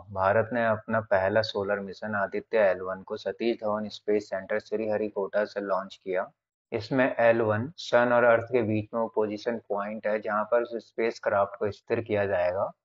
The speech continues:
अर्थ से उस एल वन point की distance वन पॉइंट फ़ाइव मिलियन किलोमीटर है। एल वन point तक पहुंचने में इस स्पेसक्राफ्ट को तकरीबन एक सौ नौ दिन के आसपास लगेंगे।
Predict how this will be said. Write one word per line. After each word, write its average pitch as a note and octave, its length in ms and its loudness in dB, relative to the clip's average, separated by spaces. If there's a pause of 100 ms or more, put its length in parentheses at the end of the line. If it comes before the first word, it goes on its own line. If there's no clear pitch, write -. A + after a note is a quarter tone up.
(480)
अर्थ A#2+ 220 8
से - 240 4
उस B2 160 2
एल A#2 220 6
वन B2 240 -2
point G#2+ 340 0
की A2 120 -4
distance - 680 -8 (240)
वन B2 200 6
पॉइंट C3 280 0
फ़ाइव B2 300 4
मिलियन A2+ 500 0
किलोमीटर G#2 720 -4
है। G2 120 -4 (440)
एल A#2+ 200 8
वन C3+ 200 4
point A#2 340 2
तक A#2+ 200 2
पहुंचने G#2 420 -2
में A2 140 0
इस G#2+ 160 -4
स्पेसक्राफ्ट G#2 800 2
को A#2 100 0
तकरीबन A#2 500 0
एक G#2+ 140 -4
सौ - 120 -4
नौ G#2+ 240 -2
दिन G#2 180 -8
के G#2 120 -2
आसपास G2+ 540 2
लगेंगे। F#2 400 -8